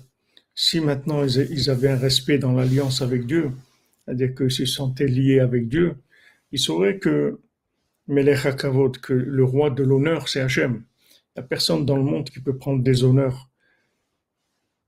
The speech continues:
Si Hachem, il lui donne un honneur, il le place comme prince de mille ou prince de cent ou de, de, de, de cinquante, alors c'est, il a été désigné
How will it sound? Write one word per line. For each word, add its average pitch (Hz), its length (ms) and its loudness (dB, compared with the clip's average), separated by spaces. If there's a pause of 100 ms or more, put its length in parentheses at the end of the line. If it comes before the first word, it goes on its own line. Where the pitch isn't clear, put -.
(120)
Si - 200 -2
Hachem, 143 380 0
il 131 40 -2
lui 135 120 0
donne 135 180 2
un 127 160 4
honneur, 147 420 0
il 135 60 -2
le 127 140 0
place 131 260 -2
comme 131 220 -6
prince 135 260 -4
de 127 100 2
mille 139 320 2
ou 123 120 0
prince 127 340 -2
de 135 100 -4
cent 143 400 -2
ou 123 120 -2
de, 123 200 -2 (460)
de, 127 320 0
de, 127 240 -6
de 127 160 -4
cinquante, 131 640 -4 (460)
alors 127 200 0
c'est, 131 560 2
il 135 160 -2
a 135 60 4
été 131 240 2
désigné 131 760 2